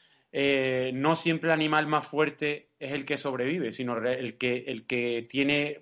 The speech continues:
una mayor capacidad de, de adaptación. En la vida real es exactamente lo mismo.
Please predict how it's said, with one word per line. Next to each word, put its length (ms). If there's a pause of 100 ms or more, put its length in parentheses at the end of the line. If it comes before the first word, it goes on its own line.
una 200
mayor 320
capacidad 640
de, 480
de 160
adaptación. 680 (840)
En 100
la 100
vida 160
real 240
es 140
exactamente 540
lo 120
mismo. 360